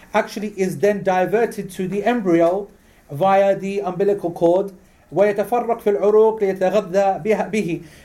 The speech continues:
And this blood, this extra blood that would have, normally would have just become just waste material, is the, is the, is the carrier for, uh, you know, is the carrier for so much of the nutrition that will go to this newborn.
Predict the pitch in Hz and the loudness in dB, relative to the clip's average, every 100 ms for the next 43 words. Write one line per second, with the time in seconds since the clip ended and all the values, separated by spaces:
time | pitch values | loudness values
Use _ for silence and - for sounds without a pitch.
0 | - 190 185 220 - 170 147 220 196 202 | -4 -2 0 -2 -4 -12 -2 2 4 2
1 | - 156 170 - - 190 165 202 180 180 | -4 -14 -10 -10 -4 -4 0 -2 0 -4
2 | 170 180 185 175 170 202 196 185 180 185 | -2 0 -2 -2 -2 0 2 2 2 -2
3 | 151 185 151 160 165 190 170 175 190 196 | -4 -8 -8 -10 -4 -4 -4 -4 -4 -4
4 | 180 170 175 180 185 - - - 180 156 | -6 -2 0 0 -4 -12 -16 -4 -4 0
5 | 190 190 185 185 156 185 185 185 - - | 0 0 -4 -6 -4 -6 -6 -8 -14 -4
6 | 180 160 175 - 220 233 185 175 202 196 | -4 -2 -6 -4 0 2 2 2 0 -2
7 | _ _ - 196 196 196 202 202 - _ | _ _ -2 2 6 6 4 2 -10 _
8 | _ 196 196 196 185 202 190 202 202 185 | _ 2 4 4 2 0 2 0 0 -6
9 | 185 - 202 190 190 190 196 190 190 190 | -6 -2 0 2 2 0 2 4 4 2
10 | - _ - 208 208 202 196 185 175 175 | -6 _ -4 -2 0 -2 -4 -6 -4 -4
11 | 180 190 247 226 196 185 196 196 240 214 | -4 -4 -4 -4 -2 -2 -2 0 2 0
12 | 196 196 202 - 196 269 196 170 131 113 | -2 -6 -6 -8 -2 0 0 0 -2 -6